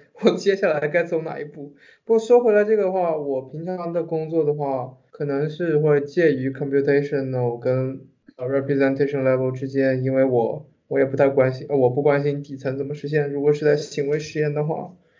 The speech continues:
对，因为我现在一想到这个三个 level，我就想到了那个，我的导师魏基还是比较喜欢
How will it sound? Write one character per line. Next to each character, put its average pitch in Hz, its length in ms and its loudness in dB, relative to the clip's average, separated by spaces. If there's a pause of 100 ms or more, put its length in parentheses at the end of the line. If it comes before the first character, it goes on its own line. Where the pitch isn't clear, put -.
(240)
对， 175 360 4
因 226 100 6
为 247 380 6
我 160 180 4
现 165 160 -8
在 262 160 4
一 226 140 0
想 170 240 -2
到 147 100 0
这 185 140 -2
个 156 380 0
三 170 340 -4
个 165 80 2
level， 165 340 4
我 135 140 0
就 165 160 0
想 135 300 -4
到 151 160 4
了 143 80 2
那 147 180 -4
个， 139 500 -2 (300)
我 151 160 2
的 160 100 4
导 156 160 2
师 170 120 -2
魏 180 220 4
基 165 140 0
还 160 120 6
是 170 100 -2
比 175 140 -6
较 147 160 4
喜 156 160 -4
欢 135 400 -2